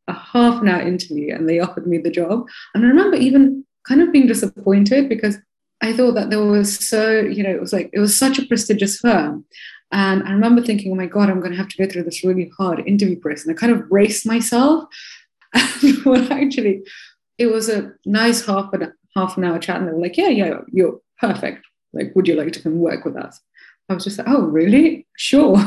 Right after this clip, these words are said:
<laughs> Yes, please." That was a really interesting introduction to the world of business, because obviously in academia,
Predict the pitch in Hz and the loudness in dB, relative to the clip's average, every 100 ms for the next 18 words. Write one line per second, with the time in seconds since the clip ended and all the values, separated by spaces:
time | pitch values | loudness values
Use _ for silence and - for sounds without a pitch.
0 | - _ - 277 269 - - - - 208 | -2 _ -2 2 2 -2 -10 -8 -6 -8
1 | - _ 180 226 277 262 247 233 202 196 | -10 _ -4 0 0 2 2 2 2 2
2 | 220 240 240 - 208 208 - 185 180 175 | 2 0 -2 -2 -4 -6 -8 -8 -6 -8
3 | - 165 175 175 - - 247 269 277 269 | -10 -10 -8 -8 -10 -6 0 4 2 2
4 | 208 190 170 170 175 170 160 160 156 - | -6 -6 -6 -4 -4 -4 -6 -6 -6 -8
5 | - - 185 175 - 156 160 180 180 269 | -14 -4 -2 -2 -2 -2 -2 -2 2 6
6 | 233 185 170 | 6 4 -2